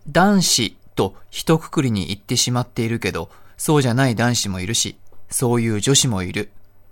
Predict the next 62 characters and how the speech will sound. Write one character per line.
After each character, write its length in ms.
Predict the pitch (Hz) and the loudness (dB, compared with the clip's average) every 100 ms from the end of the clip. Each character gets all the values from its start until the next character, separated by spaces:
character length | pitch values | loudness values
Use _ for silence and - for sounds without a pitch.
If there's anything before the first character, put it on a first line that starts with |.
| - - | -20 -6
性 240 | - 110 | -2 0
別 260 | 113 110 117 | 0 -2 2
で 120 | 120 | 2
は 180 | 98 - | 2 -2
分 260 | 98 - | -8 -4
け 40 | 123 | -2
ら 80 | 135 | 0
れ 100 | 147 | 0
な 140 | 98 | -2
い 100 | - - | -6 -6
と 160 | - 104 | -4 -2
理 140 | 127 135 | -2 0
解 200 | 143 117 | 0 0
し 60 | |
て 120 | - | -4
い 60 | 98 | -4
る 80 | 92 | -4
つ 140 | - | -6
も 80 | 101 | -4
り 80 | 98 | -4
で 80 | 92 | -4
す。 180 | - - - - - - - - - - | -4 -8 -20 -20 -20 -20 -20 -20 -20 -4
で 80 | 107 | -2
も、 220 | 104 98 - - - | -2 -4 -10 -20 -12
大 100 | 117 | -6
人 240 | 131 139 147 | 0 2 4
に 100 | 151 | 4
な 120 | 165 | 2
っ 60 | |
て 140 | 165 139 | 2 0
も 240 | 107 95 - | 0 -4 -10
い 120 | 101 | -8
る 120 | 110 | -4
ん 100 | 113 | -4
で 140 | 95 98 | -4 -8
す 140 | 104 | -8
ね。 320 | 101 113 127 - - - - - - - - - - - - - | -6 -6 -6 -12 -20 -20 -20 -20 -20 -20 -20 -20 -20 -20 -12 0
こ 100 | 151 | 2
れ 100 | 165 | 4
か 80 | |
ら 120 | 180 170 | 4 6
は 220 | 123 - | 4 2
そ 200 | - 180 | 2 2
う 60 | |
い 60 | 202 | 2
う 60 | 202 | 2
こ 140 | 214 | 0
と 120 | 226 | 4
を 80 | 202 | 4
話 300 | 160 160 185 | 4 2 2
し 20 | |
て 160 | - 170 | 2 0
い 40 | |
る 100 | 139 | 0
人 160 | 131 156 | -2 0
が 120 | 135 | 0
近 220 | - 170 | 0 -2
く 140 | 160 131 | 0 0
に 80 | |
い 60 | 104 | 0
た 120 | 127 | 0
ら、 200 | 104 90 | 0 0